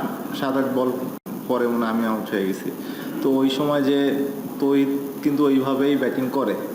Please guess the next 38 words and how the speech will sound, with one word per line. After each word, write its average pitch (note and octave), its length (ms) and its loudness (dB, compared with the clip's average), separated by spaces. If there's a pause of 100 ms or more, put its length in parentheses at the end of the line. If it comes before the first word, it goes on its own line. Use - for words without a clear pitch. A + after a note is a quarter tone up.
(100)
So, B2 60 0
ওই A#2+ 320 2
আজকে B2 340 -2
শটটা A#2 420 -2
হয়তো A#2+ 300 0
বা A#2 120 0
ওর, A2+ 200 0 (640)
মানে, A2 320 0
ভালো A2 420 0 (280)
পিক B2+ 200 -2
আপ A#2+ 140 -2
শটটা B2 340 -2
ওর A#2+ 240 2
আজকে A2 560 0 (120)
সিক্স C3 240 -2
হয়নি। A2 260 -2 (180)
So, A2 100 0
সাডেন A#2 400 -2 (460)
ওই C3 140 2
টাইমটা C3 720 0 (120)
স্পিনাররাও C3+ 540 2
যখন C3 300 0
বল B2 240 2
করছিল, B2+ 440 0 (400)
আমার A2+ 200 0
কাছে A#2 100 -4
মনে B2 140 0
হয় A#2+ 120 0
ভালো A2+ 320 0
জায়গাও A#2 340 2
বল A#2 300 2
করেছে। A2+ 280 0
আমরাও, A2+ 460 2 (440)
আমরাও B2 260 0
হয়তো B2+ 300 0
বা A#2+ 240 2 (240)
<clears throat> C3+ 260 -2
জিনিসটা B2 640 0